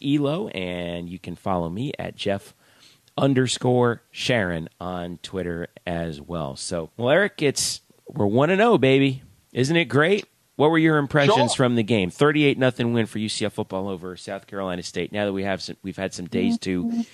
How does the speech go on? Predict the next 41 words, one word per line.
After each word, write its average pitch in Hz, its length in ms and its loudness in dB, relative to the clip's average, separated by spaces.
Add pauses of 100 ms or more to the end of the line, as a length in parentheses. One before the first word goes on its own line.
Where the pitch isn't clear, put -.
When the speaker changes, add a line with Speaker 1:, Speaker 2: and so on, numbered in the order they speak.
(320)
Speaker 1:
digest 117 680 2
it, 98 220 4 (240)
what 127 120 4
do 127 60 2
you 135 60 2
think? 127 300 0 (100)
What 113 240 0
was 107 220 2
it? - 200 0
Was 110 140 4
the 95 80 -4
performance 143 540 2
up 151 180 0
to 139 160 -2
your 131 240 2
expectations 160 960 -2
or, 131 640 2
or 113 340 0
not? 95 360 -4 (240)
Speaker 2:
Yeah, - 160 4
I 127 100 2
mean, 131 120 2
they 160 100 4
did 160 140 4
what 135 100 4
they 127 80 2
needed 123 260 0
to 123 80 -4
do. 151 200 6
It's, 151 220 2
uh, 147 140 6
we 135 160 4
said 139 220 2
last 127 280 4
week, 143 200 4
they 156 80 4
just 175 180 4
gotta 160 160 6
get 143 140 6
a 123 80 6
win. 185 440 4